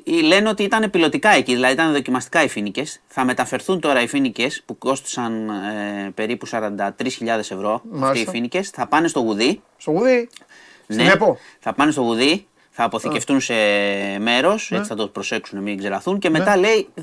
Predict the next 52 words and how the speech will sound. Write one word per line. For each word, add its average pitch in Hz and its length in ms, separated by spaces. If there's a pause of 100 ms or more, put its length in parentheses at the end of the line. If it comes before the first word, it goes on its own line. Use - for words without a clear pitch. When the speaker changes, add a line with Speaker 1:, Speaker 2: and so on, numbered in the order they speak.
(280)
Speaker 1:
ότι 139 200
το 131 100
σχέδιο 180 400
αρχικά 135 300
ήταν 208 200
ότι 185 100
θα 165 100
μεταφυτευτούν 151 640
σε 196 120
διάφορα 190 340
σημεία 180 220
της 170 100
Αθήνας. 120 420
Τρέχα 156 240
γύρω, 127 220
βέβαια, 143 160
δεν 127 80
νομίζω. 123 380 (420)
Και 147 140
λέει 180 180
ότι 202 160
Speaker 2:
Αφού 294 100
Speaker 1:
στην 294 120
πα-, 339 60
Speaker 2:
είναι 302 140
φυτεμένοι 233 480
σε - 120
ένα - 80
Speaker 1:
και - 60
Speaker 2:
σημείο 139 160
της - 100
Αθήνας. 110 340
Speaker 1:
Ναι, 113 160
τώρα 196 180
θα 180 100
τους 165 120
πάνε, 165 220
δεν 165 140
ξέρω. 90 340
Θα 151 200
πάνε... 190 560
θα 165 80
βάλουν, 214 200
λέει, 247 120
πλατάνια, 165 540
αυτό 139 200
άκουσα. - 380 (320)
Ότι 135 140
θα 139 100
βάλουν 185 200
πλατάνια 139 500
στο 98 180